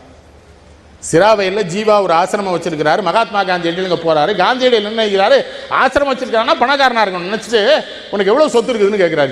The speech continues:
ஜீவாட்ட. ஜீவானந்தம் பதில் சொல்றாரு, "இந்தியா தான் என் சொத்துன்னாரு."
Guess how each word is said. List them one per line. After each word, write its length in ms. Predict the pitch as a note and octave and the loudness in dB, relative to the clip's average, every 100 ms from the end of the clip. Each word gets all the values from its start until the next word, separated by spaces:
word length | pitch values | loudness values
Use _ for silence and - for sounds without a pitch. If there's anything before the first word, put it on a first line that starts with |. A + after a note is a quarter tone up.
| D#3 | 0
ஜீவாட்ட. 320 | E3 C#3 A#2+ | 0 0 -2
ஜீவானந்தம் 500 | C#3 G#3+ G#3+ G#3 E3+ | -2 0 2 0 -2
பதில் 200 | E3 G3+ | 0 0
சொல்றாரு, 760 | - E3 E3+ D3 - F3+ E3 - - - | -2 -2 0 0 0 0 0 -2 -8 -6
"இந்தியா 400 | D#3+ G3+ A3+ F#3+ | -2 0 2 2
தான் 200 | F3 F3+ | 2 0
என் 160 | E3+ D3+ | -2 -6
சொத்துன்னாரு." 600 | D3 C#3+ D3 B2 A2 G2+ | -8 -6 -6 -4 -6 -8